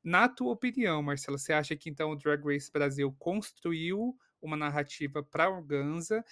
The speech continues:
e meio que apostou que as pessoas iam comprar essa história de vida dela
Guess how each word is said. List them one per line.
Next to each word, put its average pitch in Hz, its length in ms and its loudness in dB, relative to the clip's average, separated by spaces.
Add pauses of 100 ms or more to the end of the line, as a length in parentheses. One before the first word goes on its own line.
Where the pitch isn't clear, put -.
(180)
e 151 80 0
meio 160 260 0
que - 100 -6
apostou 156 560 -4
que 151 100 -6
as 147 100 -6
pessoas 139 500 -6
iam 202 340 -4
comprar 165 760 -2 (420)
essa 139 360 -2
história 143 640 0
de 135 140 -10
vida 131 380 -6
dela 143 560 -2